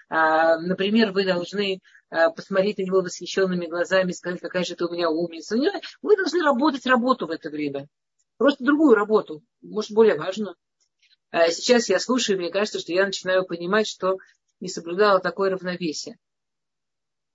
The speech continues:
И понимания не проявляла. И, может быть, сильно ранено самолюбие человека. Безопасно для меня будет написать с ней человеку, ко-, э, ко-,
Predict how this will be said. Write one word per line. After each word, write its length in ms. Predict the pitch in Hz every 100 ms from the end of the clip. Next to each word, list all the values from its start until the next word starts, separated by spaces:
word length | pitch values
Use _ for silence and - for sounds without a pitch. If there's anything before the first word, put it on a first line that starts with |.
| _ _
И 260 | 127 185
понимания 460 | 185 175 175 214 208
не 120 | 185
проявляла. 400 | 175 175 170 147
И, 60 | 156
может 220 | 190 185
быть, 140 | 175
сильно 320 | - 208 190
ранено 240 | 170 185 175
самолюбие 480 | - 156 175 175 160
человека. 400 | 165 165 190 180
Безопасно 460 | 151 156 190 175
для 80 | 170
меня 180 | 175 160
будет 260 | 175 175
написать 340 | 160 143 175 165
с 80 | -
ней 120 | 160
человеку, 420 | - 165 240 190 - - _
ко-, 180 | - 147 _ _ _ _ _
э, 260 | 160 156 151
ко-, 180 | 151